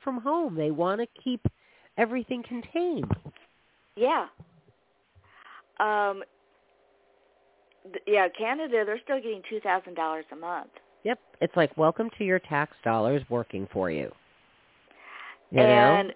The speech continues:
Speaker 1: know?
Speaker 2: their, you know, their medical is all covered.
Speaker 1: Right. Education
Speaker 2: Their
Speaker 1: is covered.
Speaker 2: education, yeah. They are doing it right because they're putting the people first.
Speaker 1: Of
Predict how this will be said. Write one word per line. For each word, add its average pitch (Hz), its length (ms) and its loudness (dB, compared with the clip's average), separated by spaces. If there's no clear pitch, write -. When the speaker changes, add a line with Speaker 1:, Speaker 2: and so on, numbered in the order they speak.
Speaker 1:
know? 160 220 0
Speaker 2:
their, 254 400 0
you 208 120 -8
know, 190 360 0
their 220 420 2
medical 214 520 -2
is 190 140 -4
all 185 200 -2
covered. 175 540 -6
Speaker 1:
Right. 302 240 4
Education 151 540 0
Speaker 2:
Their 175 120 6
Speaker 1:
is - 40 -4
covered. 175 320 4
Speaker 2:
education, 269 340 -6
yeah. 254 480 2
They 254 320 2
are 247 160 -4
doing 254 340 -12
it 247 200 -10
right 196 480 -4
because 196 340 -10
they're 190 120 -6
putting 202 360 -8
the 190 80 -10
people 180 380 -14
first. 151 280 -2
Speaker 1:
Of 196 80 0